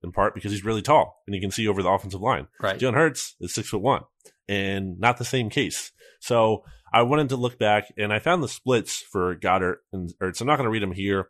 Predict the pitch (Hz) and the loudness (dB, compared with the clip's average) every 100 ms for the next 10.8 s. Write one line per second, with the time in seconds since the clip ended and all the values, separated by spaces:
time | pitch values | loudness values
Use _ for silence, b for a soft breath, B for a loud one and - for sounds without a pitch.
0 | _ 92 90 90 85 85 - 92 87 87 | _ -14 -4 -4 -4 -12 -6 -4 -2 -4
1 | 87 - - 90 82 82 85 80 85 - | -6 -8 -8 -6 -8 -8 -10 -6 -6 -6
2 | 80 92 82 82 92 80 82 85 85 85 | -8 -6 -6 -6 -8 -6 -8 -6 -6 -8
3 | 87 87 87 87 - 135 110 - B B | -8 -8 -6 -8 4 4 4 -2 B B
4 | B - 107 98 104 101 160 - 98 85 | B 0 2 2 -6 -2 -2 0 -2 -2
5 | - 82 82 - 85 80 82 - 85 82 | -2 -4 -6 -8 -8 -8 -10 -6 -6 -6
6 | 85 85 82 - b b _ _ 95 87 | -6 -6 -6 -10 b b _ _ -2 -2
7 | 87 127 151 143 - 110 135 120 117 - | 2 4 4 0 -2 0 0 2 0 -2
8 | 92 110 92 85 80 - 92 101 - 117 | -4 -2 0 0 -2 -8 -10 -8 -4 -4
9 | 90 - 110 101 104 107 107 110 _ _ | -4 -2 -4 -2 -2 -2 -4 -8 _ _
10 | 90 90 85 92 101 127 131 - | -4 -2 -2 -2 -2 -2 -4 -6